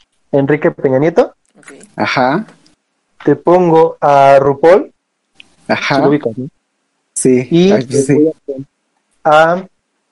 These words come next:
Speaker 1: a el que hace de, de, el que la hace de Luis Miguel en la serie de Luis Miguel.
Speaker 3: Diego
Speaker 1: No,
Speaker 3: Boneta.
Speaker 1: no.
Speaker 3: Ajá.
Speaker 1: Diego Boneta. Coges,
Speaker 3: A ver,
Speaker 1: casas.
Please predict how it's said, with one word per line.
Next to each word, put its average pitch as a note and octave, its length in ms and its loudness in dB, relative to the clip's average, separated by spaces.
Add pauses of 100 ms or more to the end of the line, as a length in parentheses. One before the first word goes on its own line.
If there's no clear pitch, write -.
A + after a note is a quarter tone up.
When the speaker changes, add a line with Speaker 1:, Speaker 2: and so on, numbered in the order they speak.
(1600)
Speaker 1:
a F3 760 2 (360)
el D#3 380 2
que E3+ 180 2
hace F#3 400 4
de, C#3 680 2 (180)
de, C3+ 180 2
el C#3+ 180 0
que D#3+ 100 -2
la F3+ 100 4
hace G#3 180 0
de G3+ 80 4
Luis C#3 180 -4
Miguel F#3+ 440 -2 (340)
en C3+ 260 2
la B2+ 140 2
serie D#3 540 0
de C3+ 120 -2
Luis A#2+ 160 -2
Miguel. A2+ 340 -2 (340)
Speaker 3:
Diego C3 400 0
Speaker 1:
No, B2+ 80 2
Speaker 3:
Boneta. A#2 400 -4 (340)
Speaker 1:
no. A#2 60 -4
Speaker 3:
Ajá. B2+ 220 -2
Speaker 1:
Diego F3 160 0
Boneta. D3 200 -2 (1040)
Coges, G3 380 2
Speaker 3:
A - 20 0
ver, B2+ 120 4
Speaker 1:
casas. F3 280 0